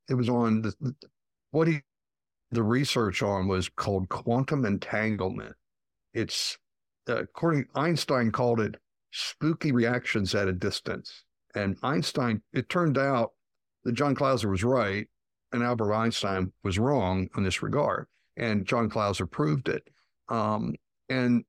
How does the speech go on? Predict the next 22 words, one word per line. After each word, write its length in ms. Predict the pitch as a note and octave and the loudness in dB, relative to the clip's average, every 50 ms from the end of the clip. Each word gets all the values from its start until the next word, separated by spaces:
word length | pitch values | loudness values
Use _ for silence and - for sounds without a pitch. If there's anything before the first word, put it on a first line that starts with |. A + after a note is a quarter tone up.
| _ - | _ -6
John 300 | B2+ - D3+ D3+ F3+ G#3 | -2 0 0 2 4 4
was 120 | G3+ E3+ C3 | 4 4 4
invited 560 | C#3+ B2 A2+ A#2+ A#2+ A#2 A2+ A2+ A2+ G#2 - | 2 2 4 4 4 4 2 2 0 -2 -4
to, 260 | - - A#2 A2 G#2+ - | -4 -4 -2 -2 -4 -4
to 120 | - - C3 | -4 -2 0
the 100 | A2 G#2 | 0 2
White 260 | F#2+ A2 A#2 B2+ B2 | 2 2 2 0 0
House, 380 | A#2 A2+ G#2 G#2+ G#2 - - - - - - _ _ _ _ _ _ _ _ _ - | 0 -2 -2 -2 -4 -6 -8 -12 -16 -18 -20 _ _ _ _ _ _ _ _ _ -6
I 140 | A2+ A2+ A2 | -4 -2 0
believe 260 | A2+ A#2 B2 B2 A2 | 2 2 4 4 4
in 100 | G2+ G2+ | 4 4
May 200 | G2+ G2+ G#2 G#2 | 4 2 2 0
of 100 | G#2 - | 0 -2
this 240 | - - - - - | -2 -4 -4 -4 -4
year. 340 | G#2 - F2 - - - - _ _ _ - A2 G#2+ A2+ A2+ | -4 -2 -2 -4 -4 -8 -12 _ _ _ -20 -20 -20 -14 -10
And 100 | A2 A2+ | -8 -4
afterwards, 840 | A#2+ A#2 A2+ - - A#2 G#2+ A2 A2 G#2+ G#2+ G2 F2+ - - - - _ _ _ _ _ _ _ _ - | -4 -4 -4 -2 -2 0 2 2 4 2 2 0 -2 -4 -4 -6 -8 _ _ _ _ _ _ _ _ -14
uh, 220 | A2 - - - - _ _ - A#2 | -14 -12 -14 -16 -18 _ _ -8 -8
Joe 240 | A2 - B2 A2+ G#2+ | -4 0 0 2 2
Biden 400 | G#2+ G#2 G#2+ G#2+ A2 G#2+ A2+ G#2+ | 2 2 2 2 2 2 2 2
honored 340 | G2+ G#2 G#2 A2+ A#2 A2+ G#2+ | 2 2 2 2 2 2 2
him. 420 | A2 A2 A2 A2 A2 A2 G#2+ G#2+ | 2 2 2 2 2 2 0 0